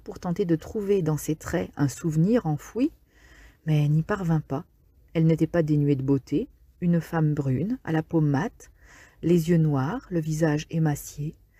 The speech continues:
Tandis qu'il l'observait, elle rompit le silence. « Vous ne me reconnaissez pas, commandant ? »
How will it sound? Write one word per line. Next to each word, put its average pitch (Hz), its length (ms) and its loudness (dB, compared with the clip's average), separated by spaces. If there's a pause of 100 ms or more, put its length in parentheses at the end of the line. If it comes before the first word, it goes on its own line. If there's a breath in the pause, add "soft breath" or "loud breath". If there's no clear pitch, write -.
(240 soft breath)
Tandis 196 280 -2
qu'il 160 220 -2
l'observait, 185 680 2
elle 151 140 -2
rompit 175 320 -4
le 190 100 -2
silence. « 143 600 -4 (840)
Vous 170 160 0
ne 185 80 6
me 180 100 6
reconnaissez 160 520 2
pas, 214 240 -4
commandant ? » 135 560 -2